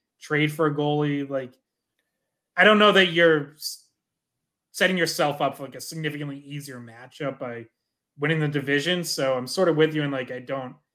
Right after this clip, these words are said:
it's random and I don't really care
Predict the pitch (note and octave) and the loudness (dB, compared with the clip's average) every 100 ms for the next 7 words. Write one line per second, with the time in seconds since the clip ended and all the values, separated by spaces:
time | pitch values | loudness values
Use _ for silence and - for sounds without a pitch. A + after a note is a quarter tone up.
0 | _ _ _ _ - D#3+ D#3+ C#3+ D3+ E3+ | _ _ _ _ -10 -6 -4 0 2 4
1 | F3+ F3 D3+ C3+ D3 C#3 A#2+ C#3+ C#3 C3+ | 2 2 0 -2 -4 -6 -6 -4 -4 -4
2 | C#3 C3+ C#3 C#3 C#3+ | -4 0 0 -2 -8